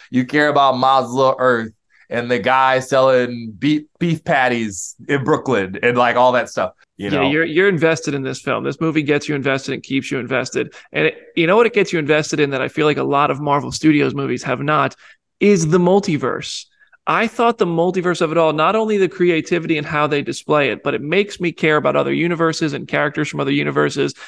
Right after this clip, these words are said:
Speaker 2: It makes me so excited every time we're traveling through universes, every time we're going somewhere new. The thought of where this could go and Beyond the Spider-Verse after this movie is just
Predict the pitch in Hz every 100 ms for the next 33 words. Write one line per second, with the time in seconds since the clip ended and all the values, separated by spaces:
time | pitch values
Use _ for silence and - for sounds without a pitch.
0 | - 143 147 156 - 156 143 - - 131
1 | 156 165 147 147 - - 147 156 147 160
2 | - - _ _ 156 160 147 151 143 -
3 | 151 143 135 139 135 151 139 131 143 135
4 | - 135 131 147 143 151 143 135 131 131
5 | 139 143 147 151 143 135 123 143 139 -
6 | 147 143 143 139 147 135 127 - - 147
7 | 160 156 147 139 151 147 147 - 165 139
8 | 151 143 139 139 143 139 - 143 139 139
9 | - 127 143 147 143 151 139 127 - -
10 | - 175 143 135 160 156 -